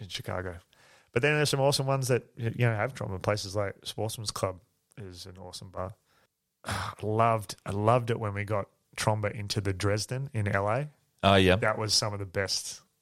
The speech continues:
Speaker 1: shit ever. I, I took, um, we were talking about it the other day. I took Tommy there.
Speaker 2: Yeah.
Speaker 1: Um, me and Elsie and Roger got shit-faced there on Tromba one night. It was really fun. Took a couple of Tromba investors there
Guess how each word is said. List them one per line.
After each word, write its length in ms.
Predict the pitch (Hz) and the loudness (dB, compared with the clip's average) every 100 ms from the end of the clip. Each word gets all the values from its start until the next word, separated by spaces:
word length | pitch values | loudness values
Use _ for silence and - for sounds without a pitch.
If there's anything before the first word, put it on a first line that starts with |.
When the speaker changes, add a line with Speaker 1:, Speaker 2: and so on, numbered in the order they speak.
| _ _ | _ _
Speaker 1:
shit 260 | - - 95 | -10 -4 -4
ever. 180 | 90 90 | -4 -8
I, 460 | 95 92 90 - | -6 -6 -8 -14
I 40 | 98 - | -14 -12
took, 340 | 110 - - | -12 -12 -6
um, 440 | 95 90 90 87 90 _ _ _ | -4 -4 -8 -14 -20 _ _ _
we 40 | |
were 40 | 107 | -2
talking 200 | 120 110 | 0 0
about 200 | 101 95 | -2 -6
it 40 | 113 | -4
the 60 | 98 | 0
other 80 | 101 | 0
day. 40 | |
I 20 | |
took 200 | 92 101 | -2 -10
Tommy 260 | - 104 95 | -6 -2 -2
there. 280 | 95 95 101 _ - - | 0 -2 -2 _ -20 -6
Speaker 2:
Yeah. 260 | 92 87 80 - _ _ _ _ _ | 6 6 6 2 _ _ _ _ _
Speaker 1:
Um, 520 | 113 107 104 101 98 87 _ | 0 2 0 -2 -8 -16 _
me 240 | 113 113 113 | -4 -2 -2
and 200 | 104 110 - - - | -6 -12 -18 -16 -2
Elsie 360 | 113 104 98 | 0 0 -2
and 140 | 107 101 | -4 -4
Roger 260 | 101 98 101 | -6 -6 -8
got 120 | 98 | -8
shit-faced 480 | - 104 98 98 - | -8 -6 -6 -6 -6
there 140 | 101 | -6
on 80 | 95 | -8
Tromba 240 | - 98 | -6 -6
one 180 | 98 95 | -4 -4
night. 180 | 95 95 | -4 -6
It 40 | 90 | -6
was 120 | 92 | -6
really 220 | 98 98 | -6 -6
fun. 380 | - 98 101 98 - _ _ _ _ _ _ - - | -6 -4 -2 -6 -10 _ _ _ _ _ _ -14 0
Took 120 | 117 | 0
a 40 | |
couple 260 | 101 104 104 | 2 -2 -2
of 60 | 95 | -4
Tromba 280 | 104 95 | -4 -4
investors 460 | 95 95 - 101 90 | -4 0 0 0 0
there 280 | 95 92 | 2 0